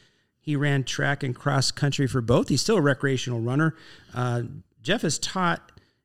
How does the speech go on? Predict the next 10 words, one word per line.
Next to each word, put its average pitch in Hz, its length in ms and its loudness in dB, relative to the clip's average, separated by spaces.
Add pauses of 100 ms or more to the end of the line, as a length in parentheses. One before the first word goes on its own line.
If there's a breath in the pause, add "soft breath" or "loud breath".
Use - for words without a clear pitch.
(260)
in 139 140 -2
the 127 40 0
Danville 170 460 2
School 170 300 -2
District 127 420 -4
for 110 140 -8
thirty-five 160 680 -2
years, 113 400 -2
teaches 131 360 -4
mathematics, 147 960 -2